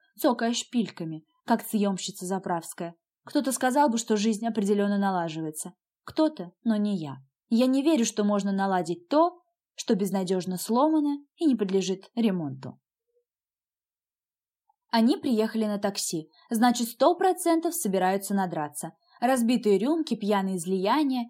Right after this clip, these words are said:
медвежьи объятия, неловкие темы гарантированы. Эх. Широко улыбаюсь, как последняя идиотка, Мальвина из витрины. Поднимаю подбородок, спускаюсь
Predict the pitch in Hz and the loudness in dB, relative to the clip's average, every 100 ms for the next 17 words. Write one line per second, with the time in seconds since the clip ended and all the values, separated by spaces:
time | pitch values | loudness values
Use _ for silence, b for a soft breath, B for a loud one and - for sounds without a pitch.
0 | _ 359 254 220 302 285 226 196 202 226 | _ 0 2 4 2 4 2 2 2 2
1 | 311 - 214 220 233 - 202 - 262 285 | 2 0 0 2 0 -2 -6 -2 0 0
2 | 277 _ _ - 196 269 240 202 - 180 | -2 _ _ -4 2 4 2 0 -2 -2
3 | 160 165 156 151 _ _ - 196 180 - | -2 -6 -8 -10 _ _ -4 -4 -4 -10
4 | - _ _ _ _ _ - 277 247 247 | -20 _ _ _ _ _ -2 2 2 4
5 | 359 240 196 226 302 - 202 214 202 220 | 2 4 2 2 0 -2 -4 -2 0 0
6 | 202 220 220 269 196 - - 165 _ _ | 0 0 0 0 -2 -4 -12 -14 _ _
7 | - 196 185 185 285 269 202 202 202 165 | -2 0 0 0 2 2 2 -2 -2 -6
8 | 147 143 _ _ - 240 220 214 285 349 | -6 -8 _ _ -2 2 4 4 4 2
9 | 262 233 254 190 190 190 - 196 - 226 | 0 2 2 0 -2 -6 -8 -8 0 0
10 | 311 302 - | 0 -2 -8